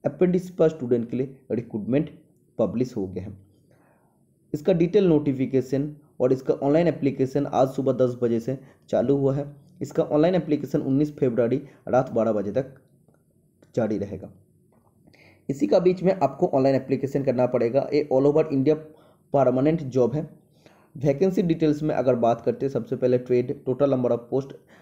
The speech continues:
अ, कैटेगरी वाइज कितना पोस्ट है और एसेंशियल क्वालिफिकेशन आपका पास क्या होना चाहिए as per या as on फर्स्ट जनवरी टू थाउजेंड ट्वेंटी फ़ोर, मतलब आपका क्वालिफिकेशन इससे पहले पास आउट होना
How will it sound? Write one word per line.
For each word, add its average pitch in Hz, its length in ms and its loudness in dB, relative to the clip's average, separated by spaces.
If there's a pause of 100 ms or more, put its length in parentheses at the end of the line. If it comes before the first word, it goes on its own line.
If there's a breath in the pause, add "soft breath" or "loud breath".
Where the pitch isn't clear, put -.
(160 soft breath)
अ, 117 60 -2
कैटेगरी 143 360 2
वाइज 139 220 4
कितना 123 320 -4
पोस्ट 117 340 -6
है 151 60 0
और 127 100 2
एसेंशियल 127 460 0
क्वालिफिकेशन 117 640 -4
आपका - 260 -6
पास 113 260 -6
क्या 98 100 -8
होना 92 180 -10
चाहिए 104 300 -8 (440 soft breath)
as 127 100 2 (140)
per 165 100 2 (680)
या - 220 0
as 127 200 2
on 139 140 2 (340 loud breath)
फर्स्ट 147 280 0
जनवरी 123 240 -2
टू 127 120 -8
थाउजेंड 113 300 -4
ट्वेंटी 101 260 -6
फ़ोर, - 340 -16 (160)
मतलब 131 280 0
आपका 127 220 0
क्वालिफिकेशन 123 600 -2
इससे 131 200 -2
पहले 110 220 0
पास - 460 -2
आउट 117 180 -4
होना 104 400 -12